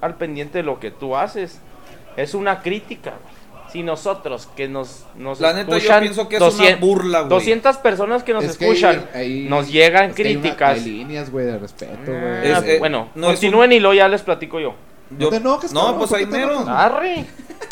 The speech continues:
Speaker 2: Yo pienso que no es una crítica, es una provocación,
Speaker 3: Sí,
Speaker 2: güey.
Speaker 3: exactamente.
Speaker 2: Porque una cosa es decir educadamente como,
Speaker 1: Entonces,
Speaker 2: o
Speaker 1: no
Speaker 2: sea,
Speaker 1: fue, no fue
Speaker 2: como
Speaker 1: libertad, fue libertinaje.
Speaker 2: Sí,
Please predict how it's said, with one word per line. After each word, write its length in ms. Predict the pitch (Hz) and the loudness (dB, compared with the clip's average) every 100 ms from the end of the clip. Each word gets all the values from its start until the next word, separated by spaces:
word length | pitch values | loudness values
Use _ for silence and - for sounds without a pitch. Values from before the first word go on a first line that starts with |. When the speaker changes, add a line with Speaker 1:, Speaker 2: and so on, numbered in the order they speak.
| - | -4
Speaker 2:
Yo 160 | 170 | -4
pienso 300 | 170 208 214 | -2 -4 -4
que 120 | 185 185 | -6 -6
no 100 | 160 | -6
es 100 | 160 | -8
una 220 | 185 185 | -8 -8
crítica, 400 | 185 180 180 165 | -8 -10 -8 -6
es 80 | 151 | -6
una 240 | 175 180 | -6 -6
provocación, 720 | 185 170 156 - 123 - 127 | -6 -4 -4 -6 -10 -8 -6
Speaker 3:
Sí, 40 | 143 | -6
Speaker 2:
güey. 180 | 123 127 | -4 -4
Speaker 3:
exactamente. 960 | 110 123 123 - 123 117 127 127 131 117 - | -4 -6 -8 -8 -8 -8 -12 -10 -10 -10 -6
Speaker 2:
Porque 240 | 147 151 | -6 -2
una 180 | 175 196 | -2 0
cosa 280 | 208 190 208 | -2 0 0
es 60 | |
decir 460 | 196 196 208 208 196 | 0 -4 -4 -4 -2
educadamente 920 | 208 190 185 170 180 190 202 190 196 | -2 -4 -2 -2 -2 -6 -8 -8 -10
como, 520 | 196 180 160 143 131 117 | -8 -8 -6 -6 -6 -6
Speaker 1:
Entonces, 420 | 147 165 151 143 | 0 0 0 -2
Speaker 2:
o 40 | |
Speaker 1:
no 120 | 147 151 | 0 2
Speaker 2:
sea, 100 | 143 | 4
Speaker 1:
fue, 180 | 185 - - - | 4 2 -10 -18
no 160 | 135 156 | -4 -2
fue 180 | 147 202 | 0 2
Speaker 2:
como 20 | |
Speaker 1:
libertad, 560 | 220 185 127 185 175 123 | 6 4 6 8 8 6
fue 120 | 160 | -4
libertinaje. 680 | 156 165 165 135 139 135 98 - - - - - - | -2 -2 -2 -4 -4 -6 -12 -16 -20 -20 -20 -20 -20
Speaker 2:
Sí, 320 | 185 233 | -14 -12